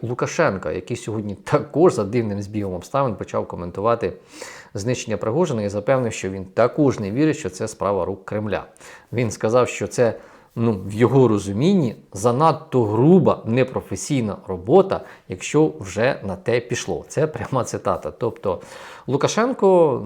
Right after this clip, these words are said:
заперечує, що це міг зробити Путін. Ну, іншого і очікувати, в принципі, не варто було. А також, коли йому закинули, що, мовляв, "Ну ти ж обіцяв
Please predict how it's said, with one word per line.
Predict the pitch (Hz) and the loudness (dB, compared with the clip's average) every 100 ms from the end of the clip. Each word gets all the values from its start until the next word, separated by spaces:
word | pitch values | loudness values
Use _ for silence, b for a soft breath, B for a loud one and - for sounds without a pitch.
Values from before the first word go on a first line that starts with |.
| 104 98 | -6 -2
заперечує, | 113 139 113 151 165 113 95 | 0 2 4 4 2 -2 -2
що | - | -4
це | - 135 | -2 0
міг | 113 113 | 0 -4
зробити | 95 95 107 98 | -6 -6 -6 -6
Путін. | 92 - 85 | -6 -8 -6
Ну, | 156 135 98 101 | -4 -4 -6 -6
іншого | 131 143 143 123 | -4 -2 0 -2
і | 113 127 135 | -2 -4 -4
очікувати, | 139 269 143 - | -4 -2 0 0
в | 104 | -4
принципі, | 104 - - | -8 -10 -10
не | 98 | -6
варто | 95 92 - 87 | -2 -4 -4 -8
було. | 85 87 | -4 -4
А | |
також, | - 262 262 - | -2 -2 -2 -4
коли | - 143 | -2 0
йому | 135 113 | 0 -2
закинули, | 127 127 127 110 101 B B B | -2 -2 -2 -2 -4 B B B
що, | - 120 | -12 -4
мовляв, | 117 123 101 101 | -2 0 0 -2
"Ну | |
ти | 107 120 | -4 -4
ж | 98 | -4
обіцяв | 98 110 120 90 | -6 -4 -2 -2